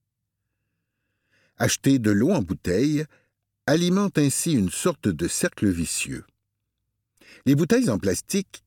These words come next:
contribuent à la charge en plastique de notre environnement, qui se retrouve dans l'eau sous forme de microplastiques, indique madame Huot. En chiffres, source Au Secours. Chaque année au Québec,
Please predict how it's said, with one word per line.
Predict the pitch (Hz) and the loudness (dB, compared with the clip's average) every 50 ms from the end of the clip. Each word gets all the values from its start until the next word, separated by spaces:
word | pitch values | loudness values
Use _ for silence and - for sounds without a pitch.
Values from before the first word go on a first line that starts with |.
| _ _ _ - | _ _ _ -2
contribuent | 160 190 - - - 135 135 110 101 127 175 202 214 - - | -2 -2 -2 -2 -2 -2 -2 -2 -2 -2 -2 -2 -4 -4 -2
à | 98 | -2
la | 95 90 87 | -2 -2 -2
charge | - - - 135 123 120 92 90 | -4 -2 -2 -2 -2 -2 -2 -4
en | 85 76 | -4 -4
plastique | - - 113 - - - - 165 123 82 | -2 -2 -2 -2 -2 -2 -2 -2 -2 -2
de | 87 85 | -4 -4
notre | 82 80 - - - | -4 -4 -6 -4 -4
environnement, | 92 87 95 90 - 92 82 82 82 80 73 - - - - - - - _ _ _ - | -2 -2 -2 -2 -2 -2 -4 -2 -4 -4 -6 -8 -14 -18 -18 -20 -20 -20 _ _ _ -6
qui | - 180 | -4 -2
se | 156 - - 101 | -2 0 0 0
retrouve | 78 85 78 - - - 104 - 147 110 | -2 -2 -6 -6 -4 -2 0 0 0 -2
dans | - 101 87 85 | -2 -2 -2 -2
l'eau | 80 76 76 87 98 139 196 101 | -2 -2 -2 -2 -2 -2 -4 -6
sous | - - - 95 | -8 -6 -8 -8
forme | 87 - - 107 107 101 90 82 | -8 -6 -4 -4 -2 -2 -2 -4
de | 71 80 78 | -4 -4 -2
microplastiques, | 87 123 139 - - 156 123 - - - - - - - - 143 - _ - - _ - | -2 -2 -2 -2 -2 -2 -2 -2 -4 -10 -10 -10 -12 -12 -12 -12 -12 _ -20 -20 _ -6
indique | - 95 87 78 82 78 - - | -4 -4 -2 -2 -4 -8 -8 -8
madame | 80 71 71 69 69 67 | -6 -6 -4 -6 -6 -8
Huot. | 65 60 - - - - _ _ _ _ _ _ _ _ _ _ _ _ _ _ _ _ _ _ _ _ _ _ _ _ _ _ _ _ _ _ _ _ - | -10 -10 -10 -12 -12 -14 _ _ _ _ _ _ _ _ _ _ _ _ _ _ _ _ _ _ _ _ _ _ _ _ _ _ _ _ _ _ _ _ -2
En | 104 101 | -2 -2
chiffres, | - - - 170 - - - - - - _ _ _ _ _ _ _ _ _ _ _ _ _ _ _ - - | -2 0 -2 -2 -2 -4 -12 -20 -20 -20 _ _ _ _ _ _ _ _ _ _ _ _ _ _ _ -14 -8
source | - - - - 165 196 - - - - - - _ _ _ _ _ _ _ - | -6 -4 -2 -2 -2 -2 -4 -8 -12 -12 -12 -14 _ _ _ _ _ _ _ -4
Au | 117 131 127 | -2 -2 -2
Secours. | - - 156 - - 151 139 127 - - - - - - _ _ _ _ _ _ _ _ _ _ _ _ _ _ _ - | 0 -4 -4 -4 -4 -6 -6 -6 -8 -12 -14 -16 -18 -20 _ _ _ _ _ _ _ _ _ _ _ _ _ _ _ -6
Chaque | - - 190 196 - | 0 0 0 2 2
année | 180 170 175 175 | 0 2 2 2
au | 147 101 - | 0 0 -2
Québec, | - - 143 120 113 117 139 _ - - | 0 0 0 0 0 -4 -4 _ -14 -20